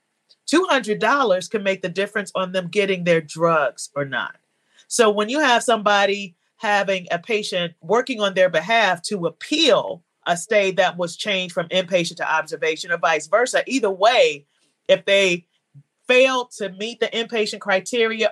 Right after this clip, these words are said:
or it was changed from inpatient to observation, it's still considered outpatient and they have to pay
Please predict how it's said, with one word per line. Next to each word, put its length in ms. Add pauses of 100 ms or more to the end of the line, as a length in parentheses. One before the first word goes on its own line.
or 300
it 100
was 160
changed 300
from 140
inpatient 500
to 120
observation, 840 (320)
it's 140
still 200
considered 580 (260)
outpatient 800 (200)
and 160
they 80
have 240
to 100
pay 520